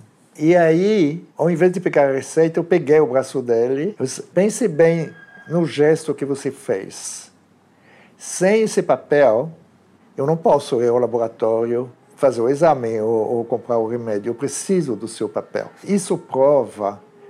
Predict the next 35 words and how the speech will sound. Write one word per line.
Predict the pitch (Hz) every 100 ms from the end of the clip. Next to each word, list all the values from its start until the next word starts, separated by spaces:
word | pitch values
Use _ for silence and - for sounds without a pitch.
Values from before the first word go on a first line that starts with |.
| -
que | 131
você | 131 - 185
é | 175
um | 220 160
elo | 185 165 120
dentro | 117 123 120
da | 107
máquina. | 104 95 90 - - - - -
Depois | 160 185 185
eu | 175
falei | 165 139 147 135 - - - _
com | 160
outro | 160 180 170
médico, | 139 139 151 165 180
que | 170
não | 151 160 151
é |
médico | 151 139 139 135
meu, | 135 139 170
mas | 170 -
que |
é | 135
um |
amigo, | 127 120 131 151 165 175 196 - _ - -
diz | - -
que | 156
esse | 180 180 196 160
é |
um | 160
dos | 151 151 -
pontos | - 160 175 180 - - -
mais | 135 156 185 208
sensíveis | - - 247 254 - 175 160 160 175 208 - - - - _ _ _ _ _ -
pros | 170 170
médicos, | 127 - - - - - - -